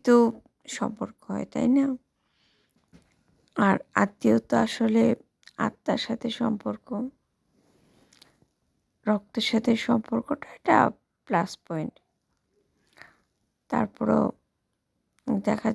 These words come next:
যায় যে যাদেরকে চিনি না, জানি না,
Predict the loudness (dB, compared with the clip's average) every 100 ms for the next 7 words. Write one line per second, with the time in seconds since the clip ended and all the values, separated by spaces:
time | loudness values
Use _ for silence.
0 | -2 -2 -2 -2 -2 -4 _ _ _ -20
1 | _ _ -6 -2 0 2 2 2 -2 -4
2 | -2 4 6 6 4 2 0 -4 -2 -2